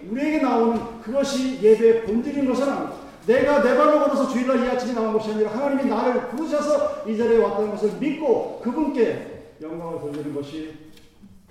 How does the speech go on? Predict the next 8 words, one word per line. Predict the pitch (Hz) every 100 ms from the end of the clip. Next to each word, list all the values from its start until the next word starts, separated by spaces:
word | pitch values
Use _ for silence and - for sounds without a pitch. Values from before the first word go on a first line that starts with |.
| - _ _ _ _ - -
하나님을 | 170 160 151 139 131 143
믿는 | 151 151 139
사람들의 | 135 127 131
삶의 | 135 139 131
모습이라는 | 123 127 123 123 131 160
사실입니다. | 147 117 107 - - - - - - - - - - - - - -
그래서 | 147
우리는 | 165 160 170 165 -